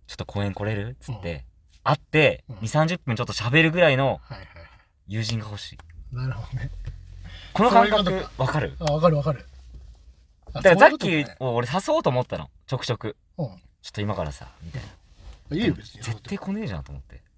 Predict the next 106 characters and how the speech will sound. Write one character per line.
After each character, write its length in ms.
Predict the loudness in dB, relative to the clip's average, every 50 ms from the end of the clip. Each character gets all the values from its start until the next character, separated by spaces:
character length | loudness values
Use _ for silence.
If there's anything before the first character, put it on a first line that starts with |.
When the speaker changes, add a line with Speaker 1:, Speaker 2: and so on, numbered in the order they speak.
| _ _ -6
Speaker 2:
い 40 | -6
や、 120 | -6 -6 -8 _ _ _
タ 120 | 0 2 2
イ 40 | 4
ミ 100 | 2 2
ン 60 | 2
グ 100 | 2 2
が 60 | 2
あ 20 |
っ 40 | 2
た 440 | 0 -4 -4 0 6 8 10 10 10
ら。 100 | 10 8
Speaker 1:
<laughs> 0 |
絶 220 | 6 4 0 0
対 160 | 0 0 0 0
来 160 | 0 2 4
な 100 | 4 4
い。 60 | 4 2 -4 -6 -4 -4 -4 -4 -4 -4 0
土 140 | 4 6 6
日 220 | 6 6 4 6 8
は 160 | 8 10 10
も 180 | 10 8 8
う 40 | 6
奥 120 | 4 4 6
さ 140 | 6 6
ん 20 | 6
と 80 | 4
の 60 | 2 2
時 80 | 0
間 80 | 0 -2
で 80 | -2
し 60 | 0 0
ょ？ 40 |
だ 60 | 0 0
っ 60 | 2
て。 80 | 2 0 0 2 2 0 -2 -2 -4 -6 -6 -4 -4 -6 -4
絶 180 | -4 -6 -6 -2
対 200 | 0 0 2 2
来 80 | 2
な 100 | 2 2
い 40 | 0
し。 80 | -2 0
ね、 140 | 2 4 4
申 180 | 6 6 4 4
し 80 | 4
訳 160 | 2 2 4 4
な 100 | 4 4
い 40 |
っ 60 | 2 0 -6 -16 -20 -14 _
て 80 | -4 -2
い 40 | 0
う 20 |
の 100 | 0 0
気 80 | 0 -2
持 120 | -2 -2
ち 100 | 0 0
も 100 | 0 0
俺 160 | 0 -2 -2
抱 220 | 0 2 4 4 4
い 20 |
て 100 | 2 -2
る 80 | -4 -2
か 80 | 2
ら。 60 | 4
Speaker 2:
あ 40 | 4
ー。 420 | 4 4 4 2 0 -2 -4 -6 -6
Speaker 1:
奥 160 | -6 -6 -2
さ 180 | 0 2 2 2
ん 120 | 0 -4
と 100 | -4 -6
の 80 | -6 -6
時 140 | -6 -6 -6
間 120 | -6 -6
だ 120 | -6 -8
か 60 | -12 -14
ら。 80 | -12 -10
Speaker 2:
は 60 | -10
い 40 | -10
は 60 | -10
い。 160 | -10 -14 -16 -20 -20 -20 -20 -20 -20 -20 -20 -20 -20 -20 -20 -20 -20 -20 -20 -20 -18 -6
そ 100 | 0 2
れ 60 | 4
あ 40 | 4
り 60 | 4
が 80 | 4 0
た 80 | -2 -4
い 40 |
よ 40 | -8
ね。 80 | -12 -18 -18 -16
Speaker 1:
う 20 | -12 -10
ん。 260 | -8 -8 -8 -8 -10 -12 -14 -14 -14 -16 -18 -20 -20 -20 -20 -20 -20 -20 -20 -18 -12 -4 0
で、 80 | 4
ザ 120 | 6 6 6
ッ 40 |
キ 100 | 6 6
ー 20 | 4
も 100 | 4 4
多 100 | 4 2
分 160 | 0 0 -2
逆 220 | -2 -2 -2 0
も 100 | -2 -2
そ 140 | 0 -2 -4
う 40 | -4
じ 60 | -4
ゃ 40 | -6
ん。 60 | -10